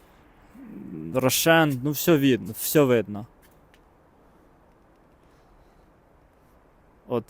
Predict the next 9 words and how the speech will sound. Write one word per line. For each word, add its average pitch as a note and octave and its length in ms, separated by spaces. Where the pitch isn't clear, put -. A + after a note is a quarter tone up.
через A2 440
вид C3+ 420
вона A#2 240
може A2 400
стати A#2+ 580
улюбленим B2+ 480
місцем B2 460
для G#2+ 140
вас. G2 360